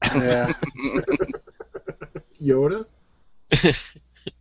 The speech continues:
Speaker 2: So we're at Luke. Uh, sorry, we're at Luke. We're at Obi and Darth having a fight. We've had a couple of play sets of this, a couple of cardboard sets, um, from Hasbro.
Speaker 3: The electronic effects from Power of the Force Two is probably the coolest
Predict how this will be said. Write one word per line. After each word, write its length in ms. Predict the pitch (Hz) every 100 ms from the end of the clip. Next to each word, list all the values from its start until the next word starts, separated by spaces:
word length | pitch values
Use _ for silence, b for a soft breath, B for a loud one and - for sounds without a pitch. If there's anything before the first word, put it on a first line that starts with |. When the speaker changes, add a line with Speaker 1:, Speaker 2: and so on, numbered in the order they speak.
| - - _ - B
Speaker 2:
So 160 | - 147
we're 80 | 151
at 180 | 165 131
Luke. 500 | 139 156 - - 123
Uh, 120 | 107
sorry, 240 | - 92
we're 100 | 95
at 100 | 92
Luke. 140 | 92 92
We're 140 | 110
at 80 | - -
Obi 360 | 135 123 113
and 540 | - 104 104 101 95 95
Darth 580 | 101 101 - - - - - _
having 240 | - 101 92
a 40 |
fight. 320 | - 101 117 254
We've 160 | 320
had 160 | 427 427
a 60 |
couple 220 | - 269 175
of 60 |
play 160 | - 139
sets 300 | - 110 -
of 60 |
this, 140 | 113 156
a 40 |
couple 240 | - - 123
of 120 | -
cardboard 540 | - 117 117 113 110
sets, 680 | - 120 - - - - -
um, 540 | - 98 92 92 90 -
from 160 | - 87
Hasbro. 480 | 90 90 - 185 220 _ _ _ _ - - - - - - _ _ _ -
Speaker 3:
The 100 | 120
electronic 760 | 113 151 - 175 170 160 147
effects 500 | 131 - 135 117 -
from 160 | - 107
Power 320 | - 117 120
of 60 | 123
the 60 | 113
Force 260 | 123 113
Two 300 | - 113 92
is 120 | 85 - _ _
probably 520 | - - 165 160 143
the 100 | 113
coolest 520 | - 113 95 78 -